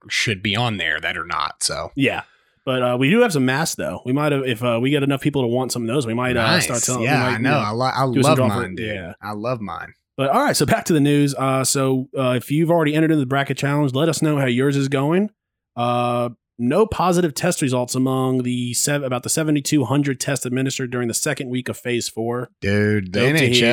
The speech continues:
Speaker 2: hear.
Speaker 1: has freaking killed the
Speaker 2: Dude,
Speaker 1: bubble, dude.
Speaker 2: yeah.
Speaker 1: N B A is doing really well too, though.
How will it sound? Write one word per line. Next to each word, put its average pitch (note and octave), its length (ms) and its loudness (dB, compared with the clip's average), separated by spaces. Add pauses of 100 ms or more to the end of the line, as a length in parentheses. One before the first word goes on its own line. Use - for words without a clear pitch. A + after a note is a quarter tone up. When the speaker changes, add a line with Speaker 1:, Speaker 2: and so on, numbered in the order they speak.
Speaker 2:
hear. G#2+ 80 2
Speaker 1:
has F2 120 -2
freaking F#2 480 -4
killed A2 500 -2
the C#3+ 80 2
Speaker 2:
Dude, D#3 360 6
Speaker 1:
bubble, C#3 80 2
dude. - 180 2
Speaker 2:
yeah. A2+ 380 4
Speaker 1:
N A3+ 100 4
B C#4+ 100 4
A E4 40 0
is D4+ 180 2
doing E3+ 220 4
really B2 180 4
well G#2+ 220 0
too, G#2+ 200 0
though. F2+ 260 -4